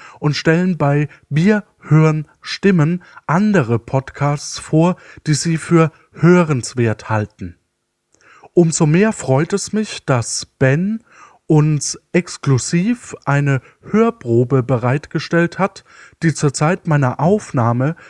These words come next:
noch nicht veröffentlicht wurde. Und da hören wir jetzt mal rein. Hallo und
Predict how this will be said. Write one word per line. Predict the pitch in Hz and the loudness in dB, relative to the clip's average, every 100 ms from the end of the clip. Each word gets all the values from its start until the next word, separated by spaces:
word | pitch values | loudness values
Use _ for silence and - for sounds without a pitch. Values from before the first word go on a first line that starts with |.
| _ | _
noch | - 143 151 | -4 -2 0
nicht | 151 - | -2 -4
veröffentlicht | - 143 147 143 151 123 - - | -6 -4 -4 -4 -2 -2 -4 -2
wurde. | 120 110 101 87 _ _ | 0 0 -2 -8 _ _
Und | 165 123 - | 0 0 0
da | 127 165 190 | -4 -4 -8
hören | - 127 135 160 | -6 -2 -2 -4
wir | 143 151 | -6 -6
jetzt | 123 123 - - | -6 -8 -8 -8
mal | 127 139 | -8 -8
rein. | - 110 104 90 - 151 147 160 165 294 294 269 262 165 165 160 151 139 135 135 _ _ - | -8 -8 -8 -8 -2 2 4 2 2 4 4 4 2 2 2 2 2 2 0 -6 _ _ 0
Hallo | 151 180 233 320 | 2 4 0 0
und | 165 147 123 | 2 2 0